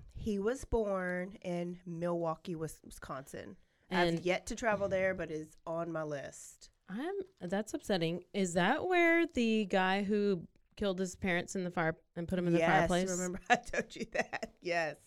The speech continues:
Speaker 2: I'm just
Speaker 1: His birthday's
Speaker 2: saying.
Speaker 1: May twenty-first, nineteen sixty, and his parents were Lionel and Joyce Dahmer. Now, for these,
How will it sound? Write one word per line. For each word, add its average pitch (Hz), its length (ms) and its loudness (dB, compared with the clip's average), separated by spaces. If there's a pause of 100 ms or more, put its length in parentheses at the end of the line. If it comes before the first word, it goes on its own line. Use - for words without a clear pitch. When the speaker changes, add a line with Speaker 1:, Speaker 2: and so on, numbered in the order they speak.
(180)
Speaker 2:
I'm 170 60 -14 (140)
just 202 160 -6
Speaker 1:
His 247 120 -2
birthday's 240 420 6
Speaker 2:
saying. 233 80 -2
Speaker 1:
May 202 180 6
twenty-first, 240 920 -2 (160)
nineteen 214 440 -8
sixty, 339 440 -6
and 311 80 -6
his 220 140 -6
parents 208 360 -2
were 196 120 -4
Lionel 180 380 -2
and 175 100 -4
Joyce 175 420 -6
Dahmer. 170 460 -4 (680)
Now, 202 380 4
for 202 240 0
these, 262 520 -4